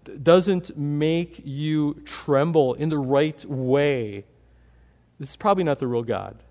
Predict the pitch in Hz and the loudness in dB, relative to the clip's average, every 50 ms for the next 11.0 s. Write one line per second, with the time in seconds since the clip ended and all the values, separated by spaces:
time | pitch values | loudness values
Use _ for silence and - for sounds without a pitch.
0 | _ _ _ _ _ _ _ _ _ _ _ _ - 139 143 175 190 185 185 170 | _ _ _ _ _ _ _ _ _ _ _ _ -4 0 4 4 4 6 4 2
1 | 160 - - 143 135 127 - - - - 139 127 120 - 113 113 127 123 - - | 2 0 0 -4 -4 -4 -6 -8 -6 -6 -6 -6 -6 -6 -4 -4 -4 -4 -4 -4
2 | 139 107 92 - - 131 139 151 165 160 160 151 135 147 143 - - 131 127 127 | -6 -6 -6 -8 -8 -6 -6 -4 0 0 0 0 0 -2 -6 -4 -2 0 2 2
3 | 127 - - - - - - - - 120 123 127 127 117 - - - _ - - | 0 0 -6 -14 -20 -20 -14 -10 -4 0 2 2 2 2 0 -6 -16 _ -20 -20
4 | - _ _ _ _ _ _ _ _ _ _ _ _ _ - 160 170 262 262 - | -20 _ _ _ _ _ _ _ _ _ _ _ _ _ -4 -2 -2 -2 -2 -2
5 | 269 214 - 220 - - 151 113 - 120 113 127 165 233 285 247 - - - - | -6 -6 -6 -6 -4 -4 -4 -4 -4 -6 -4 -2 0 0 0 -2 -4 -10 -16 -20
6 | - - - - _ _ _ _ _ _ _ _ - 147 156 - - 170 180 202 | -20 -20 -20 -20 _ _ _ _ _ _ _ _ -2 -2 0 2 2 2 2 2
7 | 208 170 - 240 240 233 - 262 254 - 285 240 - - - - 247 254 254 233 | 0 0 0 -2 -2 0 -2 -4 -2 0 -2 -2 -2 -4 4 6 8 8 8 6
8 | - 170 185 208 208 196 185 170 156 156 151 - - - - - _ _ _ - | 6 6 6 8 8 8 8 6 6 4 -2 -8 -14 -20 -20 -20 _ _ _ -20
9 | - 139 - - - - 220 226 220 214 202 - 139 139 175 190 180 - - - | -16 -16 -16 -8 -2 0 0 2 2 0 -2 -4 -6 -2 0 0 0 -2 -4 -10
10 | - - - 180 214 190 147 143 139 208 240 - 285 240 - 233 214 196 - | -10 -2 4 4 4 4 4 2 0 0 0 0 -4 0 2 4 4 4 2